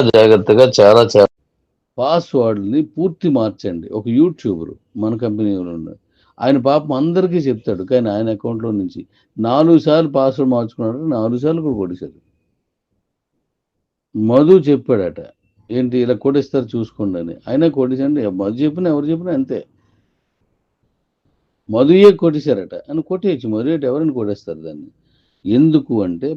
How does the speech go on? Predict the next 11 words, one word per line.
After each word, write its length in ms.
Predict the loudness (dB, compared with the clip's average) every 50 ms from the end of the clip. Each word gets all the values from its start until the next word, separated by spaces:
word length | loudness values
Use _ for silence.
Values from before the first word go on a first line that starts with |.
| -12 _ -6 -2
పాస్వర్డ్స్ని 880 | 0 0 0 0 -2 -2 0 2 2 2 2 0 -2 -6 -4 -4 -4 -4 -6 -10 _ _ _ _ _ -2
మీరు 180 | -2 -2 -2 -4 -6 -4
చాలా 220 | -2 -2 0 -2 -2 -4 -2
తేలిగ్గా 420 | 0 0 2 2 0 0 2 0 0 0
తీసుకుంటున్నారు. 540 | 0 -6 -8 -6 -8 -8 -6 -4 -4 -4 -4 -4
ఇప్పుడు 160 | -6 -4 -2 -2
ఎవరైతే 320 | 0 0 0 -2 -2 -2 -2 2 4
యూట్యూబర్ 380 | 4 4 2 2 -2 -2 0 -2
అని 100 | -2 -2 -2 -2
చెప్పానో 380 | -4 -6 -6 -8 -6 -6 -6 -8 -10 _ _ _ _ _ _ _ _ -10
ఆయన 200 | -6 -4 -2 -2